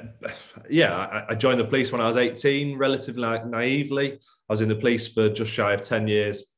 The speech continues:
did the kind of usual thing that poli-, people in the police do, sort of did, uh, four years, nine nine nine response. I did a year sort of, sort of more covert work, and then sort of four years in crime investigation. Um, enjoyed it on the whole, but I,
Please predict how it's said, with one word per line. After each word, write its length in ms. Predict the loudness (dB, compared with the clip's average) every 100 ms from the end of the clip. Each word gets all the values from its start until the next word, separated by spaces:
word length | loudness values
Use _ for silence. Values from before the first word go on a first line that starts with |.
| -6
did 180 | -4 -4
the 60 |
kind 240 | -4 -2 -2
of 180 | -4 -10 -20 _ -4
usual 240 | -2 0
thing 160 | -2 -4
that 160 | -4
poli-, 360 | -2 -2 -2 -10 -6
people 200 | -2 -2
in 80 |
the 60 | 0
police 180 | -2 0
do, 220 | 0 0
sort 200 | -2 0
of 0 |
did, 300 | -2 -2 -2
uh, 280 | 0 2 -2
four 260 | 0 2
years, 200 | 4 2
nine 220 | 0 -4 -2
nine 160 | -2
nine 160 | -2 -4
response. 480 | -6 -4 -4 -4 -8
I 60 |
did 140 | -4 -4
a 40 |
year 300 | 0 0 0
sort 260 | -4 -6 -6
of, 80 | -10 -12
sort 160 | -10
of 60 | -6
more 140 | -6
covert 380 | -4 0 0 0
work, 240 | 0 -2 -4
and 80 |
then 260 | -8 -8 -10
sort 200 | -12 -12
of 60 | -4
four 180 | -2 0
years 260 | 0 -2
in 220 | -2 -8 -12
crime 240 | -6 -6 -4
investigation. 720 | -8 -6 0 0 0 -2 -4 -14 -20 -20 -20 -20 -2
Um, 360 | 2 4 2 -6 _ _ _ _ _ -2
enjoyed 560 | 0 4 6 6 6
it 140 | 4 4
on 160 | 2
the 80 | 0
whole, 400 | 2 6 6 6
but 200 | 2 -2
I, 320 | -2 -4 -6